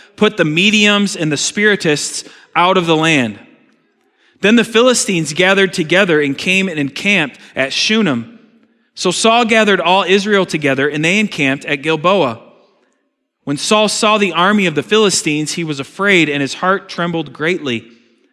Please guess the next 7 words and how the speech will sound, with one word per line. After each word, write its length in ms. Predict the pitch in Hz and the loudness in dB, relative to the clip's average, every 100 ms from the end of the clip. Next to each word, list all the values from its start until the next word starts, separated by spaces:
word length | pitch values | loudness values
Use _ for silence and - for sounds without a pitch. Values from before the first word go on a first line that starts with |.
| _ _ _ _ - | _ _ _ _ -6
And 100 | 156 | -2
when 120 | 160 | -2
Saul 340 | - 214 220 | 0 2 2
inquired 460 | 202 170 202 196 196 | 0 -2 0 2 2
of 80 | 160 | 0
the 80 | 156 | 0
Lord, 520 | 190 185 135 147 | 2 4 2 0